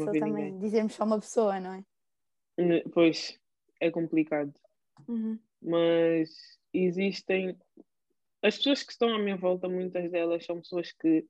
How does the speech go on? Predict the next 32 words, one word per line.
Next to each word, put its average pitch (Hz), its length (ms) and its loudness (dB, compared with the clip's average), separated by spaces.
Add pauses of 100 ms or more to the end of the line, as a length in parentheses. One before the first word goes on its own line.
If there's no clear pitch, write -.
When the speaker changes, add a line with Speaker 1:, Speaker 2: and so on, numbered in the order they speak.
(680)
Speaker 1:
passaram 180 360 2
por 185 100 -4
situações 180 460 -6
complicadas 175 920 0 (280)
e 180 680 -2
enfrentam 190 420 -2
as 196 80 -6
situações 185 680 -4
de 170 140 -4
uma 196 180 0
certa 185 320 0
forma 180 520 -2
que - 80 -4
eu 175 40 4
olho 180 140 2
para 170 120 -4
aquilo 165 200 -4
e 165 60 -20
fico - 160 -20
tipo, - 120 -18 (160)
"Uau, 143 520 -4
eu 160 100 0
se - 100 -12
calhar 165 240 2
não 170 160 0
faria 165 300 2
dessa 156 240 -2
forma, 156 300 -6
não 160 100 0
aguentaria 156 540 0
dessa 147 320 -8
forma." 139 280 -10